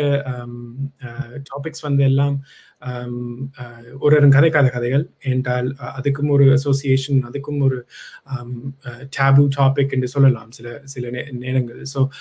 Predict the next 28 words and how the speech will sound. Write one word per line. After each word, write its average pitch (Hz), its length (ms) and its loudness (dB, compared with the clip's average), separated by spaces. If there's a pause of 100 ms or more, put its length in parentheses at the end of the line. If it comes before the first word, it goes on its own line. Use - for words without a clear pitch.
(360)
ஆம், 135 540 6 (880)
ஆனா 156 200 2
பல 165 300 4
வேளையில் 190 460 6
நான் 160 140 -2
கதைக்கிற 165 300 2 (140)
டாபிக்ஸ், 160 500 -2
they 156 160 6
are 156 260 4
uncomfortable, 135 640 0 (180)
right? 139 220 2 (160)
எனக்கும் 170 440 0
கூட 170 360 2 (300)
ஒரு 143 260 6
பத்து 143 240 2
வருஷங்களுக்கு 156 480 2
முன்பு, 139 540 2 (260)
ஆம், 135 880 4
இந்த 135 600 2
இப்படிப்பட்ட 147 880 2
நிகழ்ச்சியை 147 560 4
பற்றி, 143 240 -2
இப்படி 147 480 -2
ஒரு 139 140 -4
நிகழ்ச்சி 143 460 2
செய்வேன்னு 143 220 4
நான், 135 380 0
அ, 120 100 -12